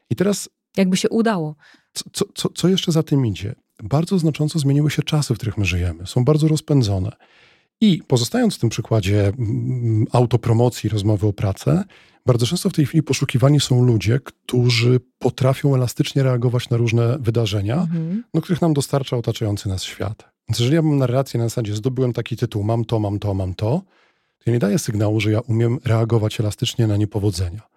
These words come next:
Speaker 1: Natomiast jak opowiem, jak dochodziłem do tego tytułu, do tego doświadczenia, do, do zrealizowania tego projektu, jakie były trudności, ile razy upadłem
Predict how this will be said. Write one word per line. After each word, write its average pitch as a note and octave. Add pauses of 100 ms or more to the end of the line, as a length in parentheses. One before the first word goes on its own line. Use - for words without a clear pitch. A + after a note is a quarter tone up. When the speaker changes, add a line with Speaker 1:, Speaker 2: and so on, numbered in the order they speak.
(440)
Speaker 1:
Natomiast -
jak A2
opowiem, C3
jak G2+
dochodziłem A2
do A2
tego A#2
tytułu, A2+
do G2
tego A2
doświadczenia, A2
do, F2+
do A#2
zrealizowania A2+
tego G2+
projektu, G2+ (380)
jakie A2+
były A2+
trudności, A#2
ile G#2+
razy A2+
upadłem A2